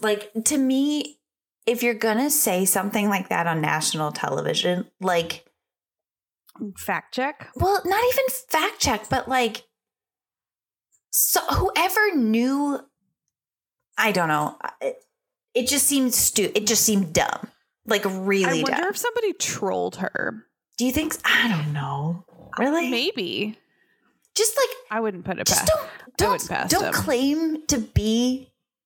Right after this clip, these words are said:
Speaker 1: in a fandom if you're not, because everybody's gonna know so quickly that you're
Speaker 2: Mm-hmm.
Speaker 1: full of shit.
Speaker 2: Mm-hmm.
Speaker 1: So, <laughs> I don't know. Uh,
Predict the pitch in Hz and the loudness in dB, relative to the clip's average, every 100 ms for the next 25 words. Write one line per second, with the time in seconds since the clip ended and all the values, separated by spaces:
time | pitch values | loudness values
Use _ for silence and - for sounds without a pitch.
0 | _ - 233 208 208 - 190 175 180 185 | _ 0 2 2 0 0 2 4 2 0
1 | 190 - 196 180 160 160 151 131 - - | 0 0 -2 2 2 2 2 0 -2 -4
2 | - 254 285 269 - 254 302 285 311 - | -4 -2 0 -2 0 0 0 0 0 2
3 | 254 247 - 220 202 190 180 156 - - | 0 0 0 2 4 4 2 2 0 -4
4 | - - _ _ _ _ _ - - - | -8 -12 _ _ _ _ _ -2 2 4
5 | - 262 247 - - 202 - - - - | 4 4 2 -2 -2 -4 -6 -8 -6 -8
6 | - _ _ _ _ - 180 208 - 196 | -14 _ _ _ _ -10 -2 -2 0 0
7 | 185 - 247 226 226 - _ _ _ - | 2 2 2 0 -4 -8 _ _ _ -8
8 | - 208 147 - - - - - _ _ | -2 2 2 2 0 0 -6 -18 _ _
9 | _ _ _ _ - _ 214 240 220 220 | _ _ _ _ -20 _ -4 -2 0 0
10 | 220 220 254 214 196 - 220 - - - | 2 0 2 2 2 0 -4 -4 -6 -12
11 | - - - - - - 180 - - - | -12 -12 -12 -20 -20 -20 -18 -16 -18 -18
12 | - 254 - - _ _ - - - - | -10 -10 -10 -20 _ _ -18 -14 -14 -16
13 | _ - 494 - - - - | _ -2 0 2 2 2 0